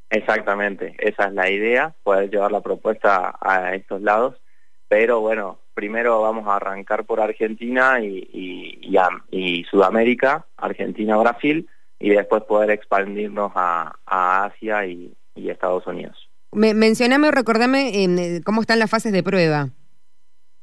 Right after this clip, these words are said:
Speaker 1: Eh, las fases de prueba en la in-, en la, en la industria veterinaria no son las mismas que para los humanos.
Speaker 2: Ujú.
Speaker 1: Pero básicamente, eh, la fase de prueba,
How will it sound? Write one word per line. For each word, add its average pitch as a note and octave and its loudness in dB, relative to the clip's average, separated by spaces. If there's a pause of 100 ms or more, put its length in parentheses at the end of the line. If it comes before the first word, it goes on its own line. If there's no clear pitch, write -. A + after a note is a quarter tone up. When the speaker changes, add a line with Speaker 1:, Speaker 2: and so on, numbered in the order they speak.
(1040)
Speaker 1:
Eh, G2+ 4 (220)
las A#2 0
fases D#3+ 0
de C#3 2
prueba D3+ 0 (120)
en G2+ -4
la F#2+ 0
in-, G2 -6 (100)
en G2 -4
la, F#2 0 (200)
en G#2 -8
la G2 -4
industria A2+ 4
veterinaria A#2+ 2 (460)
no A#2+ 2
son C3 0
las G2+ 0
mismas B2 -4
que G#2+ 2
para G2 0 (100)
los F#2+ 0
humanos. G2 0 (220)
Speaker 2:
Ujú. D#3 -6
Speaker 1:
Pero G#3 6
básicamente, C3+ -2 (280)
eh, G2 -2
la G2 0
fase B2 0
de A2+ 2
prueba, B2+ 2